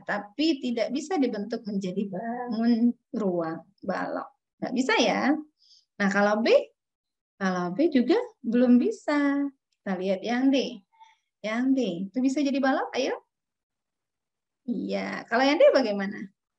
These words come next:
Ya, kalau yang D nggak bisa, berarti pilihan jawaban kita ada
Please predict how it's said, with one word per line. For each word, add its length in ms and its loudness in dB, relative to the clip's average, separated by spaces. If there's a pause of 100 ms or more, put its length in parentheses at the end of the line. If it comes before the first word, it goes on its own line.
(640)
Ya, 160 -12
kalau 240 -12
yang 240 -8
D 160 2
nggak 160 0
bisa, 480 0
berarti 320 -8
pilihan 240 0
jawaban 320 0
kita 160 -8
ada 320 -4